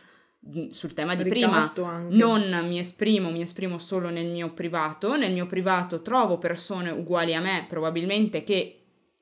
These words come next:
Speaker 1: esasperate, nel bene o nel male, nel bene o nel male, rispetto a una certa tematica diventano reazionarie e quindi si crea quella dinamica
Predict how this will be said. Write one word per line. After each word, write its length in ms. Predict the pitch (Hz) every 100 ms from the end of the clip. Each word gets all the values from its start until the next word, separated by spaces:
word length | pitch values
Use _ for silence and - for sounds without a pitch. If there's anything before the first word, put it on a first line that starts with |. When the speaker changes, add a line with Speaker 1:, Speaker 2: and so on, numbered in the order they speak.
| _ _
Speaker 1:
esasperate, 920 | 170 170 185 202 214 226 226 180 147
nel 140 | 180 185
bene 180 | 320
o 60 | 381
nel 180 | 240 220
male, 540 | 254 269 202 156 156 -
nel 180 | 165 170
bene 220 | 247 294
o 40 |
nel 160 | 277 180
male, 320 | 170 156 151 - - -
rispetto 420 | - 190 190 254 262
a 40 |
una 140 | 214 185
certa 280 | 214 214
tematica 720 | 214 208 196 185 185 180 151 147 - _ _
diventano 800 | 175 214 233 220 175 160 156 - _ _
reazionarie 1000 | 196 190 190 - 294 214 160 170 214 277
e 120 | 220
quindi 240 | 185 175 220
si 120 | 202
crea 340 | 180 160 190
quella 340 | - 160 165 160
dinamica 840 | 175 175 156 160 180 180 180 165